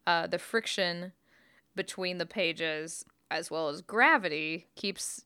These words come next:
you from being able to rip them apart, you know, which isn't true 'cause you can actually do this in any orientation and not be able to pull the phone books apart. So we just say friction,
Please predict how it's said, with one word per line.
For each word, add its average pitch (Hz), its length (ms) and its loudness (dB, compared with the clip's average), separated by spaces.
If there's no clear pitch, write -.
you 175 260 -2
from 165 240 -10
being 165 220 -4
able 160 260 -4
to 151 500 -6
rip 170 220 -4
them 151 160 -4
apart, 127 480 0
you 170 100 0
know, 147 80 -2
which 165 200 -4
isn't 247 280 0
true 233 220 2
'cause 175 160 -8
you 175 80 -8
can 175 100 0
actually 180 240 2
do 165 140 -4
this 156 220 -2
in 135 120 -8
any 180 260 -6
orientation 156 840 -4
and 147 240 -8
not 147 320 -4
be 170 120 4
able 156 160 -2
to - 80 -6
pull 170 400 -2
the 165 100 -2
phone 160 260 -6
books 151 240 -8
apart. - 460 -2
So 160 500 4
we 202 200 -2
just 196 200 -2
say - 180 2
friction, 165 720 0